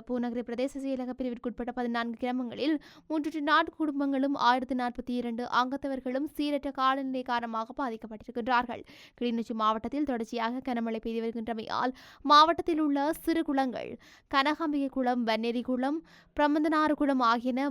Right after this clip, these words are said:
வான்பாய ஆரம்பித்துள்ளன. மத்திய மலைநாட்டில் பெய்து வரும் அடைமழையால் நீர்த்தேக்கங்களின் நீர்மட்டமும் வெகுவாக அதிகரித்து வருகின்றது. இந்த நிலையில் மேல் கொத்மலை நீர்த்தேக்கத்தின்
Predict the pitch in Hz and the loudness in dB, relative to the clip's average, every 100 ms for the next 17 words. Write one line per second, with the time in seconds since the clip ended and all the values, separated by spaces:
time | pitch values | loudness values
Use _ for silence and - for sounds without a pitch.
0 | 220 226 269 277 277 254 277 262 220 208 | 4 6 6 2 -4 -4 0 0 -2 -6
1 | - 220 233 240 - _ _ _ _ - | -10 -6 0 0 -2 _ _ _ _ 4
2 | - - - - - - - - - - | 8 12 12 10 8 6 2 -2 -6 -10
3 | - - 277 311 427 440 392 381 359 349 | -10 0 4 4 2 -2 0 2 2 2
4 | 330 320 294 285 302 320 240 262 311 294 | 2 2 4 2 2 2 2 2 0 2
5 | 277 247 294 254 254 370 311 302 285 277 | 4 4 4 2 0 0 -2 0 2 2
6 | 262 240 247 269 269 269 254 359 311 285 | 4 2 0 0 0 0 -2 0 -2 0
7 | 269 262 311 320 240 262 381 311 254 226 | 0 0 -2 -2 2 0 -2 -6 -6 -6
8 | 226 226 240 - - 294 339 254 208 320 | -6 -6 -8 -6 -2 -2 -2 -4 -2 -2
9 | 285 220 240 359 269 254 240 233 226 233 | 0 0 0 0 -2 0 -2 -2 -2 -4
10 | 226 247 240 - 285 | -4 -4 -6 -6 -4